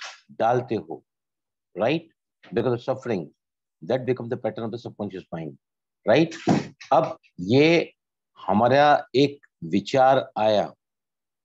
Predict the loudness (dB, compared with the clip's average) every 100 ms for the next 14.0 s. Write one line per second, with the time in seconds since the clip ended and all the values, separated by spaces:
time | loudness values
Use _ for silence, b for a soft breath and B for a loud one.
0 | _ _ -2 0 0 -4 -4 -2 -4 -6
1 | -6 -2 -2 -4 -10 -10 -8 -4 -2 -2
2 | -4 -12 -14 _ _ _ _ _ _ _
3 | -6 -2 0 0 -2 -2 -4 -6 _ _
4 | -2 -2 -4 _ -8 -8 _ _ _ _
5 | -18 B B _ _ _ -8 -2 0 0
6 | 0 -4 -8 -4 -4 -4 -2 -2 0 0
7 | 0 -2 -4 -6 -8 -12 -18 _ B B
8 | B B _ _ -2 0 2 2 2 2
9 | 2 0 0 -2 -2 _ _ _ _ _
10 | _ _ _ _ _ _ _ _ _ _
11 | -2 0 2 0 -4 _ -4 -4 -10 -2
12 | 2 2 0 -4 _ _ -8 -4 2 2
13 | 2 -2 0 0 0 -2 -2 -4 -6 -4